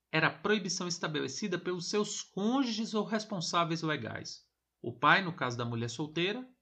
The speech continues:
ou o irmão, no caso das viúvas que não tivessem pai.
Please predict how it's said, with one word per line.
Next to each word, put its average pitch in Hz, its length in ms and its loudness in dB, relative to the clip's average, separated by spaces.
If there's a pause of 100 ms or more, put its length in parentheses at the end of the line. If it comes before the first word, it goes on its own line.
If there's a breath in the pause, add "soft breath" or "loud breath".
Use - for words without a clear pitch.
(180)
ou 220 200 4
o 240 60 0
irmão, 190 720 -2
no 180 300 0
caso 165 300 2
das 147 440 0
viúvas 165 500 2
que - 140 -6
não 175 240 -2
tivessem 160 480 -4
pai. 107 280 -4